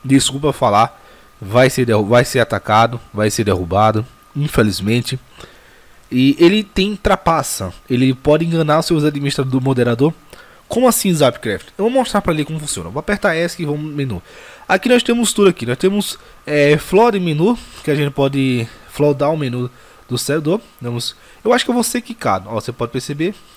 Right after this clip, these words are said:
que vai começar a floodar esse tempo. Galera, assim, se o cara descobrir um erro no servidor, vocês têm ligado. Se o cara descobrir um erro aqui no console, ele pode ficar fazendo isso. Isso, galerinha, pode acontecer duas coisas no seu servidor.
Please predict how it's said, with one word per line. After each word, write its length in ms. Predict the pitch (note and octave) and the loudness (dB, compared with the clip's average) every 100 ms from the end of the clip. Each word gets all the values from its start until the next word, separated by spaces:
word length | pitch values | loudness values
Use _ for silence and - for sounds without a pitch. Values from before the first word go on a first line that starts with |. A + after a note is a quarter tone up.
| - | -10
que 100 | A#2+ | -4
vai 100 | A#2 | -4
começar 340 | C#3 C3+ - | -4 -6 -2
a 20 | C3+ | -2
floodar 520 | D#3 D#3+ C#3+ D3+ - - - - _ | 0 -2 2 0 0 -16 -20 -20 _
esse 220 | D3 D3 F3+ | -4 -4 -4
tempo. 260 | - F#2 - | -6 -8 -8
Galera, 360 | A#3 C#4+ A#3+ F#3 F#3+ C#4 - | 2 4 4 -2 -8 -12 -6
assim, 240 | A3+ - | -6 -4
se 220 | G3+ - D#4+ | -2 0 0
o 60 | F4 - | 0 -8
cara 280 | F#3 F3 | -4 -4
descobrir 520 | D#3 F#3+ - E3+ C3+ G3 | -4 -6 -6 -6 -4 -6
um 160 | F#3+ | -4
erro 240 | A#2+ A#2+ A#2 | -4 -4 -6
no 140 | A2 | -10
servidor, 400 | - F#2+ A2+ G#2 - - - - - - | -10 -6 -6 -6 -10 -20 -20 -20 -20 -8
vocês 300 | D#3+ A3+ G#3+ | -6 -4 -4
têm 160 | A#3+ | -6
ligado. 360 | C4 F3+ G2 - - - - | -6 -6 -6 -8 -18 -20 -20
Se 160 | - A#3+ | -6 -6
o 60 | |
cara 220 | A3+ - D4+ | -2 -2 0
descobrir 520 | D4 - G#3+ D3 - | -2 -2 -2 -2 -4
um 180 | G#3+ D#4 | -4 -2
erro 380 | F3+ C#3 C#3 C#3 | 2 2 2 -2
aqui 180 | A#2+ B2 | -6 -10
no 80 | A2+ | -10
console, 500 | G#2+ - E3+ D#3+ C3 | -10 -4 0 2 2
ele 100 | C3+ | 0
pode 220 | E3 E3+ | 0 0
ficar 260 | F3+ G3 | -2 -2
fazendo 340 | G3 F3 F#3 G3+ | 2 0 0 -2
isso. 260 | D3 A#2 - _ | -4 -4 -12 _
Isso, 320 | A3+ D#4+ - | 0 0 0
galerinha, 360 | E3 C3 A2+ F2 - _ - - - | -2 -2 -4 -10 -14 _ -20 -20 -6
pode 200 | F#3 A3 | 0 0
acontecer 340 | A#3+ A#3+ A3+ | 0 -6 -6
duas 220 | - A#3+ - | -4 -4 -2
coisas 180 | G#3+ | -4
no 60 | A3 | -4
seu 160 | - A3+ | -4 -4
servidor. 400 | - A3+ A#2+ | -2 -2 -4